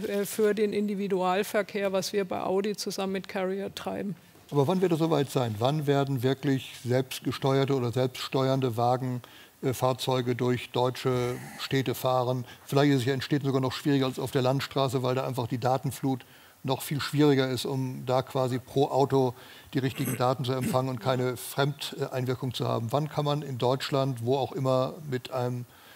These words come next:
Speaker 2: computergesteuerten Auto fahren?
Speaker 1: Also wir sagen ja, so ab zwanzig fünfundzwanzig ist es durchaus realistisch. Doch, glaube ich schon. <laughs> Das sind die Zweifler auf der anderen Ecke, ist okay.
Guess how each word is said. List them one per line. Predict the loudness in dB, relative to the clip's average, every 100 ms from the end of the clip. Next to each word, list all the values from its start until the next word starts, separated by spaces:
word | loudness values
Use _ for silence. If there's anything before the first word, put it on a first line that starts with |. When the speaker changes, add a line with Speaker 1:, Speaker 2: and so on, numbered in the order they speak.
| -20 -2
Speaker 2:
computergesteuerten | 0 4 4 4 4 2 2 0
Auto | -2 -4
fahren? | -6 -8 -10 -14 -20 -20 _
Speaker 1:
Also | -8 -6 2
wir | 2
sagen | 4 2 2 2
ja, | 0
so | 2
ab | 0 -2
zwanzig | -2 0 0 -2 0
fünfundzwanzig | 2 4 2 2 2 2 0 0
ist | 0 -2
es | -4
durchaus | 2 2 4 0 0
realistisch. | 0 0 2 0 0 0 0 -2 -6
Doch, | -2 -2 -2
glaube | 0 2
ich | 2
schon. | 2 2 2
<laughs> | -2 -4 0 0 2
Das | 0 4 4 4
sind | 4
die | 2
Zweifler | 2 4 4 6 6
auf | 6
der | 6 4
anderen | 6 4
Ecke, | 4 4 6
ist | 6 6
okay. | 4 6 8 8